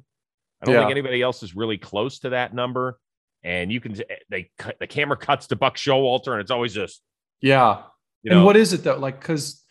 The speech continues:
Speaker 2: I remember watching that John Boy clip where they talked about before the season starts, they're like, "I bet the Mets are gonna get hit a lot." Like, I saw that. And I, it's probably, I mean, if you look at,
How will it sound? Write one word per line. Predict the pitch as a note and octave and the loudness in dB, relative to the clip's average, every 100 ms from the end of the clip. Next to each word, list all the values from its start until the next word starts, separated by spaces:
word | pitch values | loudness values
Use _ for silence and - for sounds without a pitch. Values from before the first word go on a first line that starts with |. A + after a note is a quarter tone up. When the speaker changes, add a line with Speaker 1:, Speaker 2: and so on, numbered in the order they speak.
| _ _ - | _ _ 4
Speaker 2:
I | |
remember | G#3+ D4+ A3 | 6 8 6
watching | F#3+ F#3+ | 4 2
that | E3+ | 0
John | D3 F3 | 2 2
Boy | F#3+ E3 | 2 0
clip | D#3+ D3 | -2 -4
where | |
they | C#3 C3+ | -6 -2
talked | D#3+ D3+ | -2 -4
about | C#3 C3+ | -6 -8
before | C3 - C#3+ | -8 -6 -6
the | |
season | - E3+ D#3 | -4 -4 -4
starts, | C#3 A#2 | -6 -6
they're | B2 | -8
like, | A2+ A#2+ | -10 -8
"I | |
bet | C3 B2+ | -8 -4
the | |
Mets | C3+ D3 B2+ | -6 -6 -8
are | |
gonna | B2 A#2 | -12 -12
get | G#2 | -8
hit | D3 | -6
a | A2+ | -6
lot." | F#2+ - | -8 -12
Like, | A#2 | -12
I | A#2 | -10
saw | - D3+ C#3 | 0 2 2
that. | A2 - | -2 -10
And | C3+ | -12
I, | C3 C3+ | -10 -10
it's | C#3+ | -10
probably, | - F3+ F3+ D3+ | 0 0 0 -4
I | |
mean, | D#3 D#3 | -4 -6
if | D3+ D#3 | -8 -6
you | D#3+ | -4
look | F#3+ E3+ | -2 0
at, | C#3 | -2